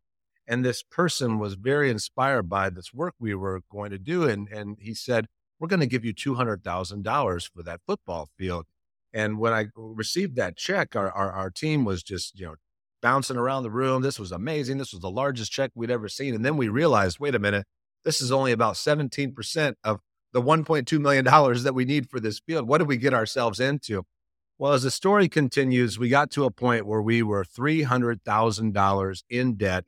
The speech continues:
if we were to sign the contract to build the field with our contractor. And long story short, we, we ended up signing it because we believed that this is what we were called to and that God was somehow gonna provide a way.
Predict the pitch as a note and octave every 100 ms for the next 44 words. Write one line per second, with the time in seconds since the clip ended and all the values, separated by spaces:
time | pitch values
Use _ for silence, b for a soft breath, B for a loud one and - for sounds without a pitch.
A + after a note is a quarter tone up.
0 | - D#3+ F3 D3 D3+ B2 B2 A2+ G2+ A2+
1 | G#2+ G#2+ G2+ - A#2 A2+ A2 - E2+ D#2+
2 | - _ _ _ _ _ - B2 A2+ G#2
3 | E2+ B2 B2+ B2 A2+ G2+ - A#2+ G2 F2
4 | F#2 G#2+ - G2 F#2+ F2 C3+ A#2+ - F2+
5 | E2 E2 D#2+ _ _ _ _ - B2 A#2+
6 | A#2+ A#2 - - A#2+ D3 D3 D#3 C3+ -
7 | C#3 A2+ A#2 A2+ A#2 A#2+ B2+ B2+ - A#2
8 | A2+ A#2 C3 A2+ A#2+ G2+ A#2+ G#2+ G2+ G#2
9 | A2+ G2 F#2 G#2 - F#2 F#2 F#2+ A#2+ -
10 | G2 G2+ - A#2+ A#2+ G2 - F#2+ G#2 G2+
11 | G2 - G#2+ G2+ G#2 G2+ G2+ G#2+ E2 F2
12 | F#2+ G2 F2+ F#2